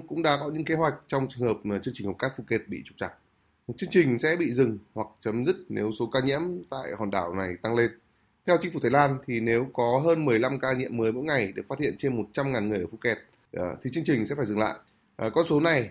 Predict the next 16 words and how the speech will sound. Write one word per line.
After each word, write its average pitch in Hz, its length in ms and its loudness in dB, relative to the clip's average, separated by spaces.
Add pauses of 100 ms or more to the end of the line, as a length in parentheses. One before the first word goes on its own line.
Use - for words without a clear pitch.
(140)
nếu 123 340 0
tăng 147 140 2
lên 143 140 2
cao 139 100 4
hơn 139 200 4 (220)
thì 107 180 -2
chương 127 100 -2
trình 104 280 0
sẽ - 320 -4
phải 104 160 -4
hủy 92 100 -6
bỏ. 90 180 -4 (580)
Nguy 160 160 -2
cơ 156 380 4
số 127 140 0
ca 147 140 4